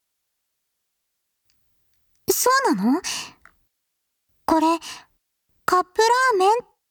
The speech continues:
て言うんだ。勇者の元いた世界では、どこの町でも普通に売られているものなの？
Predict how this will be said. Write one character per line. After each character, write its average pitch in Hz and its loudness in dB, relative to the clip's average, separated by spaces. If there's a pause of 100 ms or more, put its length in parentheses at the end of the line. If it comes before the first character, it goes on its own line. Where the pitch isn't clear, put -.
(180)
て 403 2
言 330 4
う 381 2
ん 403 0
だ。 359 2 (2250)
勇 392 2 (120)
者 508 0
の 311 2
元 320 2
い 381 0
た 269 -2
世 330 -2
界 381 -2
で 320 -2
は、 277 -4 (760)
ど 403 4
こ 494 0
の 381 0
町 240 -4
で 427 2
も 349 2
普 254 -2
通 349 0
に 415 4
売 415 4
ら 415 4
れ 427 2
て 440 2
い - -4
る 440 0
も 466 2 (260)
の 247 0
な 311 0
の？ 466 -6